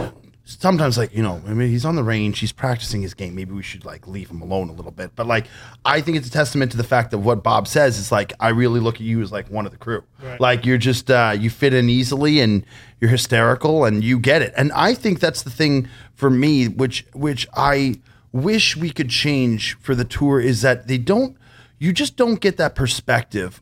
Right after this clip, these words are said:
Speaker 1: of, like, you're a perfect example of how funny and, like, how witty and, like, how just, how much you are. 'Cause when you're on the course, it's all business, and you don't see that element. And I think when the people who follow us and, and, and our, and our followers and stuff, they watch it,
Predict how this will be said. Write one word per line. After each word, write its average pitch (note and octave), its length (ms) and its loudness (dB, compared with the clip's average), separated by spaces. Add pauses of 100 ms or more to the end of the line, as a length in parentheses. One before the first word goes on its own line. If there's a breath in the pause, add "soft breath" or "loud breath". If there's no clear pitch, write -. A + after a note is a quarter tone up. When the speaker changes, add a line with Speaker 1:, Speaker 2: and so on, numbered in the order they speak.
Speaker 1:
of, C3 160 2
like, A2+ 360 0 (220)
you're F3+ 280 2
a C#3+ 40 0
perfect C#3 420 -4
example A2 400 -2
of - 60 -12
how D3+ 200 0
funny C3 580 -2
and, A2+ 160 -6
like, G#2 160 -10
how C3+ 200 -2
witty A#2+ 420 2
and, G2+ 80 0
like, G2 140 -4
how C3 220 0
just, A#2 220 -4 (540 soft breath)
how F3+ 180 2
much G3+ 240 0
you D#3+ 120 2
are. D3+ 100 2
'Cause A#2+ 180 -2
when C#3+ 100 2
you're C#3 140 4
on G3+ 140 2
the F3+ 60 0
course, C#3 280 0
it's - 100 -8
all A#2 120 2
business, G#2 440 -6
and C3 180 0
you D#3+ 60 2
don't G3 220 2
see E3+ 320 -4
that E3+ 260 0
element. D3+ 380 -2 (240 loud breath)
And D3+ 100 4
I F3 60 4
think F#3 160 2
when E3+ 120 4
the D#3 60 0
people F3+ 280 -2
who D#3 100 0
follow E3 320 4
us D#3+ 160 2
and, B2+ 120 0
and, A#2 200 0
and A#2+ 200 2
our, A2+ 180 2
and A#2 140 -2
our A#2 120 0
followers D3+ 420 2
and C#3 60 -2
stuff, B2+ 200 -2
they C3+ 100 4
watch C3+ 440 2
it, B2 140 0